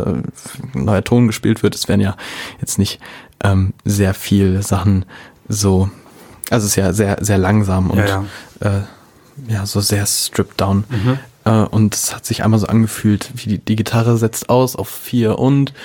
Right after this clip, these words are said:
Speaker 1: wartet auf die Eins und dann so leicht so, als wenn man,
Speaker 2: Mhm.
Speaker 1: als wenn man, äh, nicht so ganz taktsicher wäre. Das, äh,
Speaker 2: <laughs>
Speaker 1: also das ist
Speaker 2: Das
Speaker 1: jetzt auch eine
Speaker 2: ist
Speaker 1: sehr starke Unterstellung, aber irgendwie
Speaker 2: Es ist nicht unwahrscheinlich. Ich glaub, Jim Jarmusch ist bis heute jetzt kein krasser Musiker, so.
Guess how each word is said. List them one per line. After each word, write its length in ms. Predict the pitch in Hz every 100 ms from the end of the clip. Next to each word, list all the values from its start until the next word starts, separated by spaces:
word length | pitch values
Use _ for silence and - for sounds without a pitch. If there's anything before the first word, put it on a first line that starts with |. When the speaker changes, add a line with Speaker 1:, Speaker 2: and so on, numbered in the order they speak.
| - - -
Speaker 1:
wartet 540 | - 107 113 135 127 -
auf 160 | 107
die 140 | - 104
Eins 360 | 110 117 113
und 140 | 101 117
dann 180 | 113 107
so 140 | 110
leicht 400 | 107 107 117 -
so, 200 | - 107
als 240 | 90 - 110
wenn 100 | 104
man, 300 | 104 104 107 - - - - - -
Speaker 2:
Mhm. 360 | 117 107 135 127 _ -
Speaker 1:
als 240 | 117 -
wenn 80 | 113
man, 320 | 110 107 113 117
äh, 120 | 117
nicht 220 | 117 117
so 140 | - 107
ganz 280 | 107 107 -
taktsicher 580 | 131 127 - 107 101 101
wäre. 180 | 101
Das, 340 | 98 - - -
äh, 40 | -
Speaker 2:
<laughs> 520 | 98 151 - - -
Speaker 1:
also 320 | 120 117 117
das 280 | 104 117 -
ist 220 | - 117
Speaker 2:
Das 0 |
Speaker 1:
jetzt 180 | 117 -
auch 80 | 113
eine 120 | 113
Speaker 2:
ist 60 | 104
Speaker 1:
sehr 120 | 117
starke 320 | 104 107 107
Unterstellung, 560 | 107 107 - 101 101 98
aber 240 | - 113 -
irgendwie 400 | 123 110 110 107
Speaker 2:
Es 180 | 135 117
ist 160 | 135
nicht 160 | 139 120
unwahrscheinlich. 460 | 113 123 110 113 104
Ich 40 |
glaub, 140 | 110 101
Jim 140 | 98
Jarmusch 240 | 107 110
ist 100 | 107 -
bis 140 | -
heute 220 | 107 -
jetzt 160 | 117 143
kein 220 | 104 101
krasser 320 | - 98 107
Musiker, 520 | 104 117 107 95 104
so. 240 | 95 104